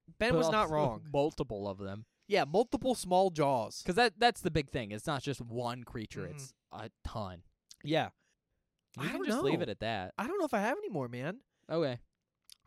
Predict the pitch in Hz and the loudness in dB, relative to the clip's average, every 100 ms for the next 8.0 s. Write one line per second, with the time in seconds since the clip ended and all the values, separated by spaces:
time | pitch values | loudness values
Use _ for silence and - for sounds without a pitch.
0 | - 190 226 202 165 160 147 - 135 110 | -6 -4 0 0 0 0 0 -4 -6 -6
1 | 110 110 98 101 98 90 - 104 104 104 | -6 -8 -10 -10 -8 -10 -12 -10 -8 -10
2 | - _ - 113 143 170 147 107 107 107 | -14 _ -16 -14 -6 -2 -2 -2 -6 -12
3 | _ _ _ 95 101 98 - _ _ _ | _ _ _ -14 -12 -12 -18 _ _ _
4 | 131 120 110 123 - 147 139 147 156 156 | -8 -4 -4 -4 -4 -4 -2 -2 -2 -4
5 | - _ - 127 110 120 123 104 101 113 | -10 _ -6 -4 -4 -8 -6 -4 -4 -2
6 | 156 190 _ _ _ _ _ _ - 117 | -4 -6 _ _ _ _ _ _ -8 -8
7 | - 131 135 135 127 113 113 104 95 - | -4 -4 -4 -8 -8 -8 -8 -8 -8 -14